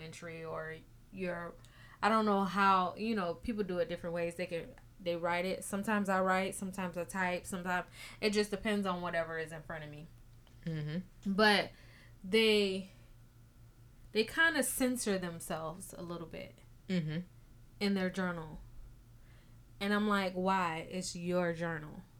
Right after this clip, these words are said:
Speaker 1: And I've done
Speaker 2: Mm-hmm.
Speaker 1: it in the past. I'm not gonna lie. I've, like, twisted it to my own, what I wanna hear instead of what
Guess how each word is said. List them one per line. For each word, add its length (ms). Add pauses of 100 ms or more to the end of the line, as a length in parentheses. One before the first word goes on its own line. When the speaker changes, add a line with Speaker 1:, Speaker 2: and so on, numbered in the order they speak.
(600)
Speaker 1:
And 100
I've 160
done 160
Speaker 2:
Mm-hmm. 140
Speaker 1:
it 20
in 80
the 60
past. 360
I'm 80
not 180
gonna 180
lie. 360
I've, 280 (160)
like, 380 (960)
twisted 440
it 300
to 240
my 320
own, 400 (720)
what 140
I 140
wanna 260
hear 420
instead 440
of 260
what 400